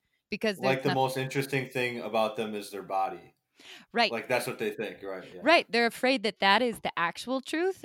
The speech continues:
Speaker 1: And so, uh, what I would encourage people with is to confront that in themselves, um, apart from a dating relationship,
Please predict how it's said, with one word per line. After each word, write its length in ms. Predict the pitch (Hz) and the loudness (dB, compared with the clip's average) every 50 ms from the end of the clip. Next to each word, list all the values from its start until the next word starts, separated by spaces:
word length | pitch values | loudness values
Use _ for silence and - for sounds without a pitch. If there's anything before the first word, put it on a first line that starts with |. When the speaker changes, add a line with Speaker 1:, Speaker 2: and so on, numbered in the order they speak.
| - - | -12 -6
Speaker 1:
And 360 | - 220 220 214 208 202 196 - | -2 -2 0 0 0 -2 -4 -8
so, 240 | - - - 226 220 | -8 -6 -4 -2 0
uh, 160 | 214 202 202 - _ | 0 0 0 -4 _
what 200 | - 208 214 202 | -6 -4 0 0
I 120 | 202 196 | 2 0
would 120 | 190 190 185 | 0 -2 -4
encourage 480 | 180 185 - - 220 269 294 247 - _ | -8 -10 -4 0 0 0 0 0 -4 _
people 580 | 214 202 190 - 175 180 175 170 170 170 180 _ _ _ _ _ - - _ _ | -6 -6 -4 -2 -2 -2 0 -2 -2 -6 -8 _ _ _ _ _ -20 -20 _ _
with 440 | - 185 180 196 185 180 185 - - - _ _ | -6 -2 2 2 2 2 0 -2 -6 -20 _ _
is 480 | - 190 190 180 175 175 170 - - - _ _ - | -2 0 0 0 0 -2 -4 -6 -12 -14 _ _ -10
to 160 | - - 294 | 0 0 0
confront 800 | 285 - 269 262 254 - - - - 208 202 202 240 277 _ - | 2 2 0 0 0 0 -4 -6 -2 0 2 2 2 0 _ -4
that 440 | 165 190 180 170 156 151 - _ - - _ | -4 0 0 0 0 -2 -6 _ -20 -20 _
in 180 | - 202 202 196 | -8 -6 -4 -2
themselves, 800 | 185 175 175 175 - - 190 165 160 160 165 190 233 - - - _ - - - - - _ | -4 -4 -4 -6 -6 -2 -2 0 0 0 -2 -4 -4 -8 -12 -16 _ -20 -20 -20 -20 -10 _
um, 340 | - 202 196 190 185 180 180 - _ _ - | 0 2 2 4 2 2 0 -4 _ _ 2
apart 580 | 185 196 - - - - 208 202 226 269 - | 2 2 2 -4 -6 0 2 2 2 2 0
from 160 | - 254 240 226 | 0 0 0 2
a 40 | |
dating 320 | 202 180 190 185 175 175 180 | 2 2 0 2 2 0 -2
relationship, 840 | 170 160 175 170 170 - - - 180 - - - 175 175 220 _ | -2 -2 -2 -2 -2 -4 -4 -6 -6 -4 -2 0 0 0 0 _